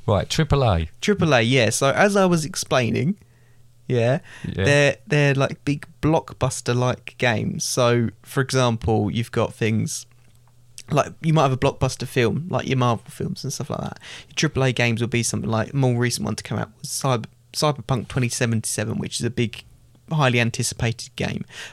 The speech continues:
Speaker 2: Normally the ones that a lot of money go into.
Speaker 1: Okay.
Speaker 2: Now, because you interrupted me at an earlier point, I now can't remember what my point was.
Speaker 1: Okay,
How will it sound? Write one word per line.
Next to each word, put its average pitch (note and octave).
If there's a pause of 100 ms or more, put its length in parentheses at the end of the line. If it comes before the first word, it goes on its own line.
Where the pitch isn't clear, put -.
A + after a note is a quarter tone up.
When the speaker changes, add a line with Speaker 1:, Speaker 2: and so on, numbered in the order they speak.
(160)
Speaker 2:
Normally F#3
the D#3
ones D#3
that -
a D3+
lot C#3+
of C#3
money B2+
go A2+
into. A2 (920)
Speaker 1:
Okay. F2 (280)
Speaker 2:
Now, D3 (120)
because F3
you E3+ (280)
interrupted D3+
me C3+
at -
an C3
earlier B2
point, C3
I C#3
now C#3
can't B2
remember A#2
what A2+ (100)
my B2+
point A2+
was. A#2 (960)
Speaker 1:
Okay, B2